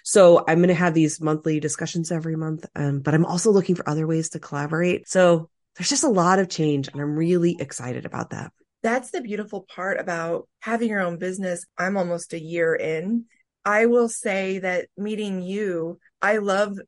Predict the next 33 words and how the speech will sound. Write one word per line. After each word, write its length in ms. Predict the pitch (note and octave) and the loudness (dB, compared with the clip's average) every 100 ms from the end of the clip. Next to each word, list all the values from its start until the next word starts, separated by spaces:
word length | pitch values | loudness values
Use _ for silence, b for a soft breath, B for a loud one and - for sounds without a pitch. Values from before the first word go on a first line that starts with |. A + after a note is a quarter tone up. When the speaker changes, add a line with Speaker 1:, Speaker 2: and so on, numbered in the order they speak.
| _ - | _ -10
Speaker 2:
the 80 | |
collective 520 | F#3 F3 E3 - E3+ F3 | -6 -6 -6 -2 -2 0
that 140 | E3+ | 0
we 200 | E3+ E3+ | -2 -2
meet 260 | E3+ E3 - | -4 -6 -6
on 140 | E3 | -8
a 40 | |
monthly 300 | E3 D#3 D#3+ | -8 -8 -10
basis. 520 | D#3 D3 D#3+ E3 D#3+ - | -6 -6 -2 -4 -4 -6
It's 180 | D#3 | -6
a 80 | E3+ | -6
space 440 | E3 E3+ E3+ E3+ E3+ | -2 -2 0 -2 -2
where 400 | E3 D#3+ E3 - _ _ | 0 0 -2 -6 _ _
women 300 | F3+ F#3+ F#3 | -2 0 0
come 180 | F#3 F3+ | -2 -6
together, 480 | E3+ E3+ E3+ E3+ - _ _ | -4 -2 0 0 -2 _ _
feminist 480 | G#3+ A3 G3 E3+ D#3+ | -2 0 0 -2 -8
women, 460 | D3 D3+ G3+ G3+ _ _ | -8 -6 -8 -10 _ _
where 100 | F#3+ | 0
we 120 | F#3+ | 2
can 320 | F#3+ E3+ E3 - | 0 -4 -6 -8
share 580 | - F#3 E3+ E3+ E3+ E3+ _ _ _ _ _ - | -6 0 2 4 2 -2 _ _ _ _ _ -2
what's 220 | C#4 C#4 | 0 0
happening 340 | C4 B3+ A3+ | -6 -2 -2
in 80 | G3+ | -2
our 160 | F#3 F3 | -4 -4
worlds. 340 | F#3+ F3+ E3+ | -2 -2 0
And 220 | F3+ E3+ - | -2 -2 0
the 100 | A3 | 2
way 240 | G#3+ B3 | 4 2
that 180 | C#4+ C#4+ | 0 -4
you 140 | A3+ | -4
articulate 720 | G#3 F#3 G#3+ G#3+ F#3 E3+ D3+ | -2 -2 -6 -6 0 0 0